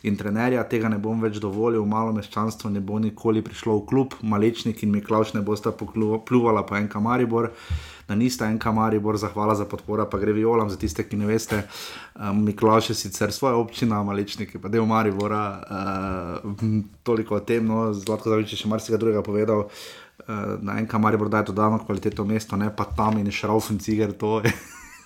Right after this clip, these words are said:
<laughs> nekaj, od kod ne vemo, kje je sploh vzel. Ehm, dajmo zdaj poslušati, kaj je rekel danes dopoldne o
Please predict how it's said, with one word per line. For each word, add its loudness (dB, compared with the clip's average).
<laughs> 0
nekaj, 0
od 2
kod 2
ne 2
vemo, 2
kje 0
je 4
sploh -4
vzel. 0
Ehm, 2
dajmo 0
zdaj 4
poslušati, -2
kaj 2
je 4
rekel 2
danes 0
dopoldne 2
o -2